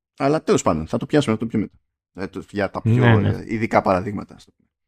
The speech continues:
Speaker 1: Αλλά, ε, έχω κι εγώ αυτή τη, αυτή τη, την εντύπωση. Γιατί, ξέρεις, είναι, ε, ε, είναι μια προσέγγιση που έχει γίνει με πρόθεση να φανεί τολμηρή,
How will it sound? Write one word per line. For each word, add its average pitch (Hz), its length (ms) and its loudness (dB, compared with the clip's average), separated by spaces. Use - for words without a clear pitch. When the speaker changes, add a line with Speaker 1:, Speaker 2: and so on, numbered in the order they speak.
Speaker 1:
Αλλά, 143 500 2
ε, 139 60 0
έχω 165 260 2
κι 170 80 -4
εγώ 165 180 2
αυτή 156 280 0
τη, 131 720 0
αυτή 98 240 -6
τη, 110 320 2
την 107 140 -4
εντύπωση. 101 440 -2
Γιατί, 117 400 2
ξέρεις, 165 300 4
είναι, 180 160 0
ε, - 240 -8
ε, 113 200 -12
είναι 160 180 2
μια 165 140 2
προσέγγιση 147 760 2
που 135 180 4
έχει 180 200 2
γίνει 139 680 -2
με 120 200 0
πρόθεση 113 800 0
να 110 220 -2
φανεί 113 300 0
τολμηρή, 117 640 0